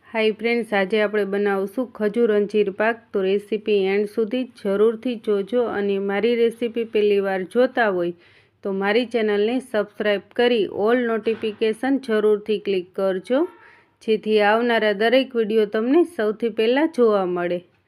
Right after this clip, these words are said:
તો એકદમ ટેસ્ટી અને હેલ્ધી એવો ખજૂર અંજીર પાકની રેસીપી આપણે સ્ટાર્ટ કરશું.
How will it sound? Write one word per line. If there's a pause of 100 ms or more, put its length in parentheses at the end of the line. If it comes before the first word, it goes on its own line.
(460)
તો
એકદમ
ટેસ્ટી
અને
હેલ્ધી
એવો
ખજૂર
અંજીર
પાકની
રેસીપી
આપણે
સ્ટાર્ટ
કરશું.